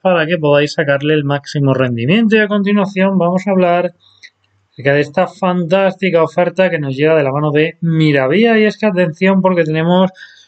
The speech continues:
fantástico juego Metal Gear Solid con esas características por cincuenta euros, o si aplicamos el cupón descuento la primera compra por tan solo treinta y cinco euritos, un precio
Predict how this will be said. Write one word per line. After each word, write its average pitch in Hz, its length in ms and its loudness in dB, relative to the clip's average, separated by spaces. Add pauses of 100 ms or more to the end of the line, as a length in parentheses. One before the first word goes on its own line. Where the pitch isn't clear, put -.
(100)
fantástico 160 640 0
juego 185 320 2
Metal 170 420 -2 (240)
Gear 151 440 0 (300)
Solid 190 480 0 (500)
con 120 120 -12
esas 117 220 -10
características 165 800 0
por 214 200 0 (120)
cincuenta 156 560 -2
euros, 185 320 2
o 170 60 -4
si 156 100 -6
aplicamos 160 480 0
el 160 80 -6
cupón 147 300 -2
descuento 160 360 -2
la 139 140 0
primera 143 260 -2
compra 156 300 0
por 165 160 0
tan 151 140 -2
solo 160 400 0 (340)
treinta 185 340 0
y 180 60 0
cinco 180 300 0
euritos, 147 420 0
un 160 140 -8
precio 165 400 0